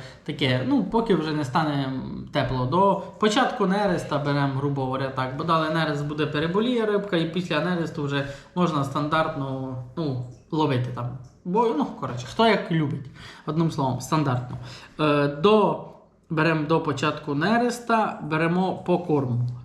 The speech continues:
Це в нас так само буде туди входити. Ну, берем ці три фактори: що ми використовуємо або флет, або стік,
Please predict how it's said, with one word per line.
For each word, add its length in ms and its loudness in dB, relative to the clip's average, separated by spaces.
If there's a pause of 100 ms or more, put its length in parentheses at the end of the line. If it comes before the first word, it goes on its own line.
Це 160 2
в 80 4
нас 240 0
так 240 0
само 220 4
буде 240 2
туди 220 -2
входити. 640 -2 (560)
Ну, 280 2 (200)
берем 400 2
ці 120 0
три 180 0
фактори: 640 0
що 600 0
ми 160 2
використовуємо 680 -2
або 440 0 (280)
флет, 500 2
або 260 0
стік, 460 -2